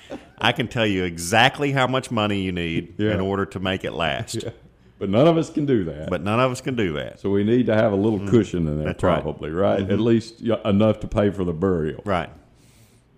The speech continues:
Speaker 2: All right. So there are some people who, uh, they're,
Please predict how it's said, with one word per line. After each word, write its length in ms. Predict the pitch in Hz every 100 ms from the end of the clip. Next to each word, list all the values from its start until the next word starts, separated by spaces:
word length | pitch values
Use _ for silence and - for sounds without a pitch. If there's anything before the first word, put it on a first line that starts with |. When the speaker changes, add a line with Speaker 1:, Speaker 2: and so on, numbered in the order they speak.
| _
Speaker 2:
All 80 | 82
right. 80 | 107
So 120 | 113
there 160 | 113 117
are 40 |
some 280 | 104 156 139
people 320 | 131 120 117
who, 320 | 107 107 95 85 -
uh, 320 | 107 101 95 90
they're, 220 | 117